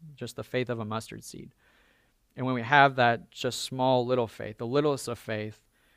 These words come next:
um, what we can do is that we can start to watch it grow as we trust in God and know that he is going to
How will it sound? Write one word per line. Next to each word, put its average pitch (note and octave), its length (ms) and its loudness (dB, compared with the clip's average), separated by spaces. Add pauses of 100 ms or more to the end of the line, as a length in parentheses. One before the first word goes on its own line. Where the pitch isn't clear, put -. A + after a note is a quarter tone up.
(140)
um, A2 240 -8
what A#2 140 2
we A#2+ 80 -2
can A2+ 140 -10
do A2 140 0
is A2 120 -4
that A#2 120 -8
we G#2+ 80 -8
can G#2 120 -12
start - 320 -6
to G#2+ 60 -8
watch G2+ 260 -4
it - 60 -16
grow G#2 420 -4 (260)
as G#2 240 -10
we G#2+ 420 -8
trust - 320 -10
in A2 120 -14
God G#2+ 300 -10 (500)
and A2 380 -8
know A2 220 4
that G#2 120 -6
he G#2+ 160 -8
is G#2 120 -10
going G#2+ 280 -10
to G#2 420 -8